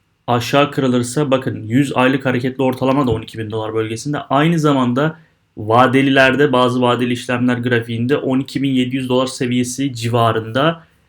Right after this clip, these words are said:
bir gap mevcut. Yani fiyat boşluğu mevcut. Genellikle bunun, e, bu boşlukların doldurulduğuna inanılır. Aynı zamanda yukarı yönlü bir,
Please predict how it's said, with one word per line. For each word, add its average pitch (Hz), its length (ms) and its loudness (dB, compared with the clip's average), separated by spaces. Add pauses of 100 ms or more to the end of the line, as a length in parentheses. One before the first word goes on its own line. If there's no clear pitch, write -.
(600)
bir 156 320 0 (260)
gap 127 400 -2
mevcut. 120 540 -2
Yani 123 220 0
fiyat 127 420 -4
boşluğu 113 340 -4
mevcut. 117 500 -6
Genellikle 127 640 -2
bunun, 120 340 -2 (360)
e, 113 140 -2
bu 120 100 -2
boşlukların 120 600 -2
doldurulduğuna 117 840 -2 (160)
inanılır. 131 600 0 (140)
Aynı 160 320 4
zamanda 139 340 2
yukarı 143 340 2
yönlü 151 320 4
bir, 135 200 -2